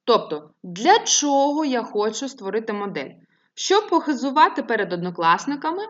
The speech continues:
або щоб отримати оцінку, або щоб за-, захистити якийсь певний проєкт. Визначити предметну область дослідження, для якого створюється модель. В якій галузі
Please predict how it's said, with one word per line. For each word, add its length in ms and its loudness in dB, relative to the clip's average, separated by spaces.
або 260 0
щоб 200 -4
отримати 400 -2
оцінку, 760 -4
або 280 -4
щоб 200 -4
за-, 340 -4
захистити 580 -2
якийсь 420 0
певний 380 0
проєкт. 560 -2
Визначити 800 2
предметну 680 -2
область 520 -2
дослідження, 800 -2
для 180 -2
якого 560 -2
створюється 680 -6
модель. 360 -6
В 20 -6
якій 440 6
галузі 680 6